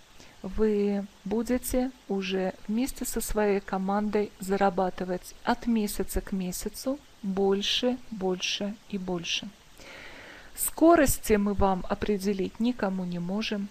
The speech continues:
но мы можем показать примерные расчёты. И что, если вся ваша организация примет решение:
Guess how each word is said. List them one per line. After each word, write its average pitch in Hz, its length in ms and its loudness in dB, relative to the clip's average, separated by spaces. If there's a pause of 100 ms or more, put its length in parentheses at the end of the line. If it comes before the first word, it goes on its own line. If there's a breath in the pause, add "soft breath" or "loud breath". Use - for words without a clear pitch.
(100)
но 202 120 0
мы 240 180 0
можем 254 380 0
показать 226 800 0
примерные 240 800 2
расчёты. 226 720 0 (880 loud breath)
И 202 640 2 (340)
что, - 380 -2 (120)
если 196 360 0
вся 226 260 0
ваша 202 340 0
организация 190 960 -2
примет 202 460 -2
решение: 190 760 -2